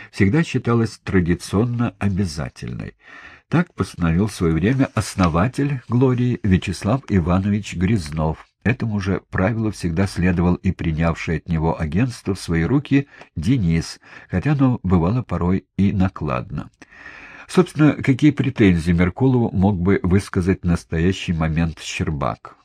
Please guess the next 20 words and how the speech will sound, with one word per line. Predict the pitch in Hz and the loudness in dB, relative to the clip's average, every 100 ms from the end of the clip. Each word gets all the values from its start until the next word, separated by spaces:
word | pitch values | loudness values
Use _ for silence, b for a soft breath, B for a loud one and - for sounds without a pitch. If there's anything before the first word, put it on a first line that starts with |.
| _ | _
Да | 87 | -4
никаких. | 143 151 127 120 78 67 - _ B B B B | -4 -4 -6 -6 -6 -8 -12 _ B B B B
Потому | 92 90 110 | -2 0 0
что | - 120 | 0 0
он | 101 | 2
прекрасно | 101 101 113 107 - 92 | 0 2 2 0 0 -2
понимал, | 90 90 107 117 | 2 2 2 0
что | - - 95 - | -2 -2 -2 -2
дядь | 87 92 87 | 0 2 0
Костя, | - 143 160 - - 71 73 - | -2 -2 -2 -4 -6 -4 -4 -8
как | 80 - | -10 -8
величал | 76 78 - 76 | -6 -6 -4 -6
того | - 78 80 | -6 -4 -4
до | 78 | -4
последнего | - 82 - 80 73 78 | -4 -6 -4 -4 -2 -6
часа | - 78 - 78 | -4 -6 -6 -10
своей | - 78 | -6 -4
жизни | 73 78 71 76 78 | -2 -4 -4 -4 -2
Денис | 78 82 80 71 | 0 0 0 -4
Грязнов, | 80 80 78 87 139 | -6 -4 -4 -2 0